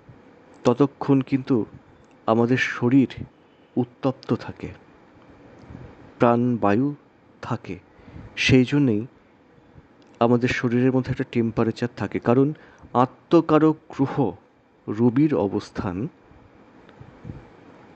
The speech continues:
নির্দেশ করে আত্মাকে। আত্মকারক গ্রহ, মনের কারক গ্রহ মং-, আহ, চন্দ্রদেব, এবং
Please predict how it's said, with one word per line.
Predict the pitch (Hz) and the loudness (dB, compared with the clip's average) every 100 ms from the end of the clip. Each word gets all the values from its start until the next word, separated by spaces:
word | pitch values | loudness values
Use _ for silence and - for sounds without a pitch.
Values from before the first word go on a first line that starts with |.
| - | -2
নির্দেশ | 120 135 - 156 160 - | 4 4 2 -2 -2 -4
করে | 92 107 185 - _ _ - | -4 -2 -6 -10 _ _ -10
আত্মাকে। | 98 - - - - 110 117 - - | -10 -8 -10 -10 -10 -18 -20 -20 -8
আত্মকারক | - - - 123 - 98 131 | -8 -8 -2 -2 0 -2 -2
গ্রহ, | - 92 - 87 - - - - - - - - - - - - | -4 -10 -10 -16 -20 -20 -20 -20 -20 -20 -20 -20 -20 -20 -16 0
মনের | 123 139 160 190 190 | 6 6 8 4 2
কারক | 151 151 165 - | 0 0 0 -4
গ্রহ | 165 139 | -10 -6
মং-, | 135 104 101 - _ - | -4 -2 -4 -10 _ -2
আহ, | 110 101 92 _ - | 2 2 -2 _ 0
চন্দ্রদেব, | 110 117 120 131 156 - - _ _ - - - - - - - | 2 2 0 2 2 0 -16 _ _ -20 -20 -20 -20 -20 -6 4
এবং | 175 160 131 | 6 6 2